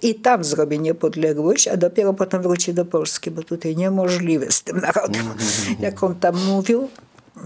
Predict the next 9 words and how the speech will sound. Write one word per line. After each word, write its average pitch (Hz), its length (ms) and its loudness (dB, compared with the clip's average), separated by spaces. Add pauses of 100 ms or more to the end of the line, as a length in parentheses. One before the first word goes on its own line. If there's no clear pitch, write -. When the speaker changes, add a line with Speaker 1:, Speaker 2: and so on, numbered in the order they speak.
(100)
Speaker 1:
naród 202 280 2
wspaniały, 190 600 2
ale 175 140 2
ludzie, 151 340 0
kurwa. 139 360 -2
<laughs> - 1600 -2
Co - 180 0
Witos 240 380 2
oczywiście 220 520 2